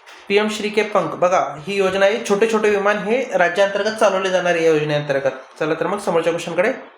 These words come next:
पहिली जागतिक हिम नदी दिन केव्हा साजरा केला? बघा, हिम नदी कोणती आहे? आपली गंगोत्री वगैरे आहे, जे हिमालयात उगम पावतात आणि त्या हिम आहेत, म्हणजे बर्फ,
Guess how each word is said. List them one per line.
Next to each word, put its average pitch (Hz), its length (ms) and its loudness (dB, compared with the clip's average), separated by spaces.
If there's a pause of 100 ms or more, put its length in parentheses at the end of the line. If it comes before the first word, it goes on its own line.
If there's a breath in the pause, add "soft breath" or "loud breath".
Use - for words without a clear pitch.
(580 loud breath)
पहिली 226 240 0
जागतिक 220 420 -2
हिम 233 200 0
नदी 226 160 0
दिन 220 160 0
केव्हा 202 200 4
साजरा 180 220 -2
केला? 165 180 -2
बघा, 214 160 2
हिम 226 260 0
नदी 247 180 2
कोणती 214 340 0
आहे? 202 120 -4 (320 loud breath)
आपली 226 200 -2
गंगोत्री 214 460 2
वगैरे 220 280 2
आहे, 190 460 -2
जे 208 80 0
हिमालयात 214 460 2
उगम 220 220 0
पावतात 196 320 2
आणि 214 120 -2
त्या 220 100 2
हिम 208 260 0
आहेत, 180 140 -2
म्हणजे 190 200 -2
बर्फ, 196 340 2